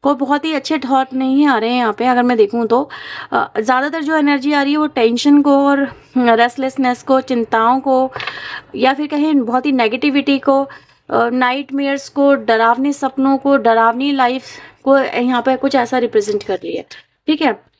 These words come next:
और क्या है डिवाइन एंजल इस व्यक्ति के मन में मेरे व्यूअर्स को लेके? तो we have a strength card और मैंने आपको बताया था आपके जो पर्सन है वो आपके लिए, अ, मतलब ऐसा ही फील करें कि ये तो कहीं ना कहीं टूटते जा रहे हैं।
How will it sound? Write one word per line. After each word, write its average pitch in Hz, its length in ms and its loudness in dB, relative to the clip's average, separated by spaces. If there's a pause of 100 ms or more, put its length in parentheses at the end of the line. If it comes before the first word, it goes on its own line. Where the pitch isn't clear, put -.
(520)
और 277 180 0
क्या 320 160 -10
है 320 120 -6
डिवाइन 285 320 0
एंजल 285 220 0
इस 262 100 -6
व्यक्ति 269 260 -2
के 285 100 0
मन 262 160 2
में 262 140 2
मेरे 262 180 2
व्यूअर्स 226 420 -6
को 269 100 -2
लेके? 247 360 -2 (1800)
तो 294 60 0
we 320 220 2
have 320 140 0
a 359 120 0
strength 277 500 -2
card 311 220 -2 (380)
और 277 160 4
मैंने 285 260 4
आपको 294 320 0
बताया 262 320 2
था 311 120 -6
आपके 285 260 -4
जो 294 100 -4
पर्सन 262 460 0
है 294 80 4
वो 277 140 0
आपके 247 540 -4
लिए, 277 380 0 (500)
अ, 247 220 0
मतलब 285 260 -4
ऐसा 277 240 -2
ही 320 60 -8
फील 302 240 -2
करें 294 300 0
कि 349 200 -4 (420)
ये 262 320 2
तो 381 100 2
कहीं 349 240 -2
ना 370 80 0
कहीं 370 180 -2
टूटते 320 420 -4
जा 294 200 2
रहे 202 160 -4
हैं। 196 240 -12